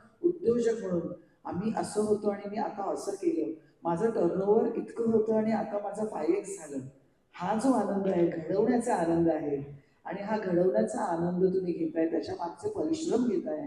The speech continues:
ह्याच्याबद्दल तुमचं सर्वांचं कौतुक. एक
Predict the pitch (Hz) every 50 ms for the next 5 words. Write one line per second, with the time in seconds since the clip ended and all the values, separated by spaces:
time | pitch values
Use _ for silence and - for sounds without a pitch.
0 | 139 - - - _ _ _ _ _ - 170 165 - - 202 196 202 202 190 196
1 | 208 196 196 180 165 - 170 170 - - 165 147 147 160 170 180 185 - - -
2 | 240 - 185 170 156 - - 143 139 - - - - - - _ _ _ _ _
3 | _ _ _ _ _ _ _ _ _ _ _ _ _ _ _ _ _ _ _ _
4 | _ _ _ _ _ - - - - 160